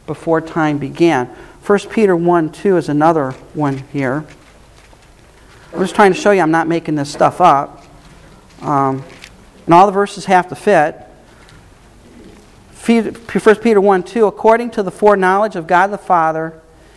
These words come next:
and the sanctification of the Spirit for obedience to Jesus Christ and for the sprinkling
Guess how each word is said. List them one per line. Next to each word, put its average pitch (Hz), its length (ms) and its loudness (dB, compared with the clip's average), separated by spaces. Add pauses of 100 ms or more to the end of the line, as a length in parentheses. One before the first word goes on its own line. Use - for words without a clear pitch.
(140)
and 160 100 0
the 156 60 -4
sanctification 202 640 0
of 196 80 -2
the - 60 -8
Spirit 170 400 0
for 165 140 -2
obedience 180 520 -2
to - 100 -16
Jesus 170 380 -2
Christ 156 380 -2
and 160 100 -2
for 151 120 -4
the 143 120 -2
sprinkling 175 720 0